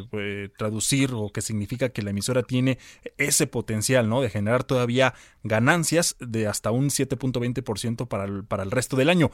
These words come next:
porque en este momento estamos todavía, eh, casi a punto de entrar a una fase tres de esta contingencia sanitaria, pero, pero, eh, es lo que dicen estos analistas, ¿no?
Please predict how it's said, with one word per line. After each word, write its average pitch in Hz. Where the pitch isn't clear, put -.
porque 120
en 120
este 147
momento 151
estamos 131
todavía, 143
eh, -
casi 131
a -
punto 131
de 127
entrar 117
a -
una 117
fase 123
tres 123
de 113
esta 110
contingencia 110
sanitaria, 123
pero, 139
pero, 135
eh, 104
es 110
lo 123
que 117
dicen 117
estos 113
analistas, 104
¿no? 123